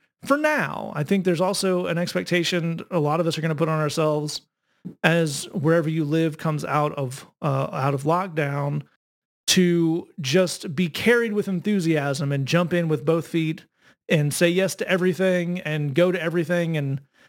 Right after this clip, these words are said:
hang out as long as you can at all things. And that's just not, uh, the way things work. We're not, you're not going to,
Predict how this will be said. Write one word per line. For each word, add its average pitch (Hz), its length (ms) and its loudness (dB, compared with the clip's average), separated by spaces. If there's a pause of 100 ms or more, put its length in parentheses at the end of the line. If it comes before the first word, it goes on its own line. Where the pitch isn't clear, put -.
(140)
hang 185 260 6
out 175 260 0
as 151 100 -4
long 175 180 -2
as 160 100 0
you 165 60 -2
can 170 280 0
at 165 80 0
all 165 200 0
things. 180 460 -2
And 180 160 -2
that's 214 140 -4
just 254 240 -4
not, 185 580 -2 (640)
uh, 170 240 4
the 156 120 -2
way 175 340 0
things 175 360 0
work. 135 440 -2
We're 147 60 -4
not, 160 300 -4
you're 175 140 2
not 190 180 2
going 180 240 0
to, 165 420 -2